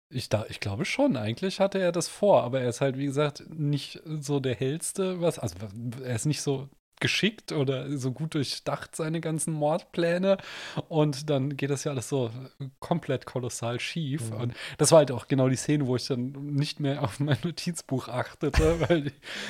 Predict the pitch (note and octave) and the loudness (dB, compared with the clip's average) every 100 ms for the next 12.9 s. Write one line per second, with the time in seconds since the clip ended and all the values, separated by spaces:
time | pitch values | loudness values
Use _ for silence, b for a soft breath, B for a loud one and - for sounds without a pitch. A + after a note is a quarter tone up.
0 | G3 D3+ D3 D#3 C3+ D3+ - D3 - D3+ | -2 -2 -2 0 2 0 0 -4 -4 -8
1 | B2+ D#3+ F3 - F3+ - - C3+ E3+ E3 | -4 -2 0 -2 -4 -2 -2 0 0 0
2 | A2+ A#2+ A#2 - D3 B2+ C3 C3+ - - | -4 -4 -6 -4 -4 0 0 0 -10 -8
3 | G#2 - G#2 - - A#2 G#3+ C#3 B2 - | -10 -6 -6 -6 -6 2 4 6 8 8
4 | C3 C#3 B2+ - - B2+ - C#3 C#3 C#3 | 4 4 0 0 2 4 6 6 6 6
5 | D#3+ E3 D#3 C#3 - E3+ F3 - C#3 C#3 | 4 6 6 6 6 6 6 6 8 8
6 | D3 C#3 D3+ C#3+ C3+ C3+ B2 C3+ - C3 | 6 -2 0 2 4 6 6 4 2 0
7 | B2 C3+ C3 C3 C3+ C#3 C3 B2+ - B | 2 4 6 6 6 8 8 6 2 B
8 | B C3+ B2+ F#3 F3 D3+ D3 D3 C#3+ D3+ | B 2 4 4 4 6 8 8 8 2
9 | D#3 - - F3+ - C3+ - D3 - C#3 | 4 2 2 0 0 0 6 4 4 2
10 | C#3 C#3 B2+ B2 A#2 A2+ A2 A2 G#2 - | 4 2 2 2 2 2 0 0 0 0
11 | G3+ E3 C#3+ D#3 C3+ - C3+ B2 C#3+ A#2+ | 0 2 4 4 4 6 6 6 2 0
12 | A2+ - E3 - - E3+ E3+ E3+ | 2 4 4 4 4 6 6 4